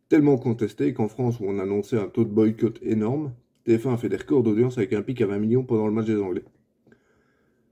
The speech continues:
Hein ? Des Anglais qui ont donc récupéré le prix du seum international laissé vacant par les Belges à la dernière Coupe du Monde. Ils nous ont sorti toutes les excuses. L'arbitre,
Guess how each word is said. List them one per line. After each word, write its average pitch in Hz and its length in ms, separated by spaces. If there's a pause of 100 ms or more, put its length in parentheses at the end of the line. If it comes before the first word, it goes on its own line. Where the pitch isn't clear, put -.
(280)
Hein ? 50 120 (1120)
Des 117 140
Anglais 123 380
qui 107 320
ont 110 200
donc 104 360
récupéré 113 560
le 101 240
prix - 180
du 107 140
seum 107 320
international 98 720
laissé 90 240
vacant 92 320
par 82 160
les 82 80
Belges 90 240
à 80 60
la 80 40
dernière 82 300
Coupe - 120
du 92 100
Monde. 135 280 (840)
Ils 120 100
nous 127 160
ont 147 80
sorti 127 400
toutes 208 260
les 147 200
excuses. - 460 (960)
L'arbitre, - 480